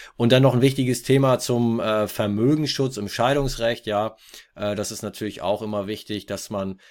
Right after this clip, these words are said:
vielleicht, wenn man hier einen Plan hat, die finanzielle Freiheit zu erreichen und das in der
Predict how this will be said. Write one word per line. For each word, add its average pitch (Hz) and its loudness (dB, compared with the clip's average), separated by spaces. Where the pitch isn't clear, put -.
vielleicht, 107 -4
wenn 110 0
man 127 2
hier 120 0
einen 113 -2
Plan 113 -2
hat, 110 -6
die 101 -12
finanzielle 107 -6
Freiheit 101 0
zu 107 -8
erreichen 101 -4
und 95 -8
das 92 -6
in 104 -6
der 95 -2